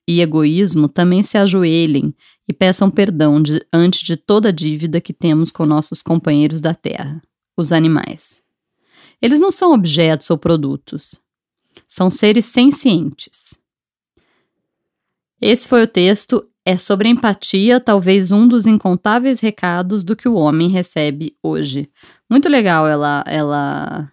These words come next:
ela falar sobre os animais, é, e tem muita gente fazendo essa relação,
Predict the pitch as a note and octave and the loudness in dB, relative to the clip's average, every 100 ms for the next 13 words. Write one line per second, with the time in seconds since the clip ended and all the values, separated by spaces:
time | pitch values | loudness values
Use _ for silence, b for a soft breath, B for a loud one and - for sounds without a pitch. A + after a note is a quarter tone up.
0 | _ _ _ _ - E3 - D#3+ D3+ - | _ _ _ _ -4 -4 0 0 0 -2
1 | D3+ D3+ C#3+ C#3 - - - - D#3 D3+ | -4 -4 -4 -6 -10 -14 -10 -4 0 0
2 | D3+ F3 F#3 D3 - b b b _ - | 0 2 0 -2 -6 b b b _ -4
3 | E3 D#3+ - F3+ A3 A#3 C#4 G#3+ G#3 G3+ | -2 -2 -4 -4 -2 0 0 0 -2 -2
4 | A#3 A#3+ G3 F#3+ F#3+ F#3+ G3+ - F3+ F3+ | -2 -2 -2 -2 -2 -2 -4 -4 -6 -6
5 | - F#3+ F#3 F3+ F3 F3 F#3 F#3 F3+ - | -6 -4 -4 -4 -4 -2 -2 -2 -4 -4
6 | D#3+ D#3 E3 G#3+ | -2 -2 -2 -4